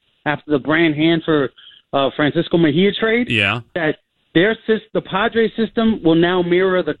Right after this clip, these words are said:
Speaker 1: Cubs and the Royal system, the Royal system of twenty twelve. And, you know, that kinda got me a little upset because to me that makes it sound like, oh, you'd ra-, you just wanna have,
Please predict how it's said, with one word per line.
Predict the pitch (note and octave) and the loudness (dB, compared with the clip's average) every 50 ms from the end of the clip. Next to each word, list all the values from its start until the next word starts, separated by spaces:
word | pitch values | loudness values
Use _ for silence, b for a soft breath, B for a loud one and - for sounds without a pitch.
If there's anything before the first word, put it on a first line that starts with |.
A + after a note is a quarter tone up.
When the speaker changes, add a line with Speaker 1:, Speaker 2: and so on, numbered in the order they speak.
| - | -4
Speaker 1:
Cubs | F3+ G#3+ A#3+ C4+ C4 D4 D4 - - - - _ _ _ _ _ - | -4 -2 -2 -2 -4 -6 -14 -20 -20 -20 -20 _ _ _ _ _ -6
and | - E3+ F3+ F3 | -4 -2 0 0
the | D#3+ | 0
Royal | D#3 E3+ F#3 F#3 F3+ E3+ E3 - - | 2 2 2 2 2 2 0 -2 -2
system, | - F3 - - - D3+ C#3 C3 | -6 -6 -6 -2 0 0 2 2
the | C3 C3 | 2 2
Royal | B2+ D#3 F3+ F#3 F3 - - | 2 2 0 0 -2 -2 -4
system | F#3 E3 - E3+ E3 D3 | -8 -6 -2 0 0 0
of | C3 - - | 0 0 0
twenty | F#3 E3+ D#3 C3+ | 0 2 2 2
twelve. | - - G3 F3 C3+ A#2+ A2 B B B B B B B | 0 0 0 0 0 -2 -4 B B B B B B B
And, | - G#3 C4 | 0 2 2
you | C#4 | 2
know, | C#4 B3+ A3+ - b b b b b b - | 2 0 -2 -4 b b b b b b -6
that | A#3+ C4 C4 | -6 -6 -4
kinda | - F#4 F#4+ F4 | -6 -6 -4 -2
got | D4+ D4 D4 | -4 -4 -4
me | C#4 C4 | -4 -4
a | B3 | -2
little | B3 B3 B3 A#3+ A#3 G3+ - | 0 0 0 0 0 0 -2
upset | G3 F3+ - - A3+ A#3 - - | -4 -4 -4 -4 -2 -2 -2 -2
because | F3+ F3 - A#3+ A#3+ A3 G3 - - b b b b b b _ | -6 -2 0 0 0 0 0 -4 -12 b b b b b b _
to | - G#3+ | -4 0
me | A3+ C4+ E4 F4+ D#4+ | 2 4 2 4 2
that | B3+ A3 | 0 -2
makes | G#3 A3 A3 A3 | -2 -2 -2 -2
it | A3+ - - | -4 -4 -2
sound | A#3 A3+ A3 | -2 -2 0
like, | G#3+ G#3 G3+ B3+ | 0 0 0 0
oh, | C4+ C4+ | 0 0
you'd | A#3 G#3+ G3 F3+ | 0 -2 -2 -2
ra-, | G#3+ G#3+ | -2 -4
you | G3+ G#3+ A3 A3 | -4 -6 -10 -6
just | A3 B3+ A#3 - | -4 -4 -6 -4
wanna | A#3+ B3 A#3 A#3 G#3+ G3+ F3 _ _ _ _ _ - G#3 | -4 -2 0 0 0 0 -2 _ _ _ _ _ -4 -2
have, | A3 A#3 A3+ | -2 -2 -2